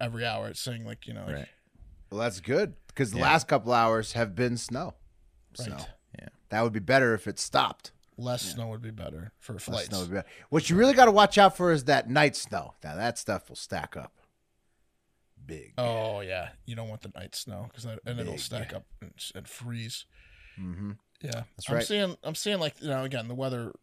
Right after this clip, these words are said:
Speaker 1: they never write, but it's saying, like, you know, next hour, like, ten percent or less chance of precipitation type
Speaker 3: I like
Speaker 1: stuff.
Speaker 3: it. No, I mean, like I'm saying, the
Speaker 1: Yeah.
Speaker 3: sun's out, but Wes is worrying me with his radar talk. So
Speaker 2: No, I think
Speaker 3: we'll
Speaker 2: the
Speaker 3: find
Speaker 2: radar
Speaker 3: out.
Speaker 2: Yeah.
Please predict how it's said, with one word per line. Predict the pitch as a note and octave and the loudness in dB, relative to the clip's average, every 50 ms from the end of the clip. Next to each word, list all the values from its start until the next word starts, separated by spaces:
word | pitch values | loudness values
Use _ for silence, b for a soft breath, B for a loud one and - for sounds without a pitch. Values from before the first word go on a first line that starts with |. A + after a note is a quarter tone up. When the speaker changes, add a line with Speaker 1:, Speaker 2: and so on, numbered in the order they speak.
| _ _ _ _ _ _ | _ _ _ _ _ _
Speaker 1:
they | - C#3 B2+ | -8 -8 -6
never | A#2+ A#2+ A#2 A2+ G#2 | -6 -6 -6 -6 -8
write, | G#2+ A2 G#2+ - | -8 -10 -10 -10
but | - A#2+ | -12 -12
it's | A#2 - - | -10 -10 -6
saying, | - C#3+ B2+ A#2+ A#2 | -6 -6 -6 -6 -6
like, | A2 G#2+ A#2 - - | -8 -10 -12 -12 -14
you | - | -16
know, | - - D#2 - - | -14 -14 -14 -14 -10
next | A#2 A#2+ A#2 - - - - | -10 -10 -8 -8 -10 -8 -6
hour, | - A#2+ A#2+ A#2 A2 A2 | -4 -4 -2 -2 -4 -6
like, | G#2+ G#2 G#2+ A2 - - - _ _ - | -6 -8 -10 -12 -16 -20 -20 _ _ -8
ten | - - C3 B2 | -6 -4 -4 -2
percent | - B2+ A#2 - - A#2+ A2+ | -4 -4 -4 -4 -4 -6 -6
or | A2+ A2 | -6 -6
less | A2 G#2+ A2 - | -6 -6 -6 -6
chance | - - B2 A2+ A#2 - | -6 -6 -6 -8 -8 -10
of | - | -10
precipitation | - A2+ - - A2+ - A#2+ - B2+ A2+ A2+ - - B2 A2+ A2+ | -10 -10 -8 -8 -10 -10 -12 -12 -10 -8 -6 -6 -6 -8 -8 -10
type | - - B2 G#2+ - | -10 -10 -10 -8 -6
Speaker 3:
I | D#3+ | -6
like | F#3 A#3+ D4 - - | -4 -2 -4 -4 -4
Speaker 1:
stuff. | - G2 | -8 -10
Speaker 3:
it. | - - | -8 -6
No, | F#3 G#3 | -2 0
I | E3 C3 B2 | 0 0 0
mean, | B2+ B2+ B2+ | -2 -2 -2
like | B2+ B2+ A#2+ | -4 -4 -6
I'm | C3 C3 A2+ | -6 -10 -8
saying, | - E3 D#3+ B2 | -6 -6 -6 -4
the | A2 | -6
Speaker 1:
Yeah. | A2 G2 | -6 -6
Speaker 3:
sun's | B2 A#2+ B2 A#2 G#2+ | -6 -6 -4 -2 -2
out, | C3 C3 A2 - - | -2 -2 -2 -4 -6
but | G2 G2 | -10 -6
Wes | G2 A2+ A#2 A#2 A2+ - - | -4 -4 -4 -4 -4 -8 -12
is | G#2+ G2 G2+ | -14 -14 -12
worrying | A2 A2 A2+ A2+ A2+ A2 G#2+ G2+ | -8 -6 -4 -4 -4 -4 -6 -6
me | G2+ F#2+ | -8 -8
with | F#2+ F#2+ F#2 - | -8 -10 -10 -12
his | G2+ F2 G2 | -14 -12 -10
radar | G2+ G#2+ A2 G2+ F#2+ F2 F2 | -8 -8 -6 -6 -6 -8 -10
talk. | - - F2 D#2+ E2 - | -10 -12 -12 -12 -12 -12
So | - - - C#3+ | -8 -4 2 6
Speaker 2:
No, | F3 E3+ | 8 8
I | D3+ C3+ | 8 8
think | - D#3+ F3+ | 8 6 6
Speaker 3:
we'll | F3+ D3 | 10 12
Speaker 2:
the | C#3+ | 12
Speaker 3:
find | C#3 C3+ C3 | 12 12 12
Speaker 2:
radar | B2+ D#3+ A#2 | 12 12 10
Speaker 3:
out. | G2 - _ _ _ _ _ - | 6 -2 _ _ _ _ _ 0
Speaker 2:
Yeah. | A2 G#2 G2 F#2 E2 | 2 4 4 4 2